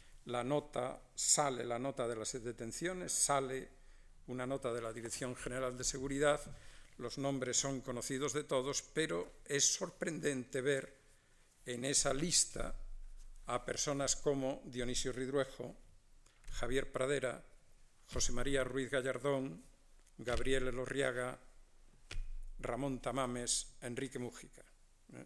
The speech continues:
fíjense la procedencia dispar.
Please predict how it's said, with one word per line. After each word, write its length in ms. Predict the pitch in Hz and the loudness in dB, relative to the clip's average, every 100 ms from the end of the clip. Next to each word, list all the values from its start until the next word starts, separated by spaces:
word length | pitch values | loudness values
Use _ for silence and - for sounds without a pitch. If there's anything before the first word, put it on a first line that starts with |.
| - | -14
fíjense 580 | - 123 131 113 135 139 - _ _ _ - | -10 -8 -4 -2 -4 -6 -14 _ _ _ -12
la 220 | 123 120 | -4 -4
procedencia 800 | - 120 - 123 131 135 - 135 | -2 -6 -4 -4 -2 -2 -2 0
dispar. 640 | 123 127 - - 147 110 | 0 2 2 4 0 0